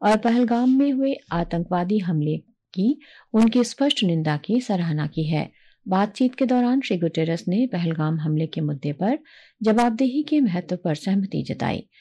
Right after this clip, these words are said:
सोशल मीडिया पोस्ट में डॉक्टर जयशंकर ने कहा कि भारत पहलगाम में हमला करने वाले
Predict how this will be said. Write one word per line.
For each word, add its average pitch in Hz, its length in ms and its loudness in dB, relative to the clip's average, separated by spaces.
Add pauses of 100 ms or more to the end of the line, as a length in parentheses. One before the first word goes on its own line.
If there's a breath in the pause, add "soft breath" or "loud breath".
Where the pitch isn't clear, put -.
(240 soft breath)
सोशल 226 340 2
मीडिया 262 340 4
पोस्ट 254 300 0
में 269 120 4
डॉक्टर 196 280 -2
जयशंकर 151 480 -4
ने 147 140 -2
कहा 180 340 -4 (400 soft breath)
कि 196 60 -2
भारत 208 460 0
पहलगाम 160 420 0
में 196 140 0
हमला 151 320 0
करने 147 340 -4
वाले 147 380 -2